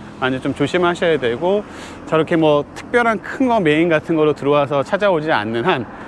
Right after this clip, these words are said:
일반 상가로는 분양받아서 하면 어떻게 된다? 상가 분양 하시면 된다, 안 된다?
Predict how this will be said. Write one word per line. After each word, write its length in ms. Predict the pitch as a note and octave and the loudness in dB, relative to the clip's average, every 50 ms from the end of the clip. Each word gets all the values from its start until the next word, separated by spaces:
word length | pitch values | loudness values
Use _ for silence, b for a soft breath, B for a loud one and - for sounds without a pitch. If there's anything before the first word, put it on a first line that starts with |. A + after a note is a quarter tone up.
| B - | B -4
일반 340 | C3+ C#3 E3+ E3 G3+ G#3 G3+ | 0 0 2 2 2 2 2
상가로는 640 | F#3 G3+ G3 G3 F#3 F#3+ F3+ F3 E3+ F3 E3+ F3 D#3+ | 0 0 0 2 2 2 2 2 4 4 2 2 0
분양받아서 680 | - C#3 C#3 D#3 D#3+ D#3+ C#3 A#2+ A#2+ C3+ C3 B2 - C#3+ | 0 0 0 2 2 2 0 0 0 2 0 0 0 0
하면 280 | D#3 E3 F3 D#3+ D#3+ | 0 2 2 2 2
어떻게 240 | C3+ A#2 - C#3+ C#3+ | 0 0 0 -2 -2
된다? 320 | C3+ C3 B2+ C3+ E3+ F3+ F#3 | 0 0 0 2 2 2 2
상가 240 | - G#3+ G#3 G3+ | 0 0 2 2
분양 260 | F3+ E3+ F3 F#3 G3 E3+ | 2 2 2 0 2 0
하시면 300 | G3 F#3 F#3+ G3 E3 - | 0 0 0 0 0 2
된다, 220 | D#3 C3+ D3 D3 | 0 0 0 0
안 80 | B2+ B2 | 0 0
된다? 240 | B2+ B2+ D3 E3 | 0 0 0 -2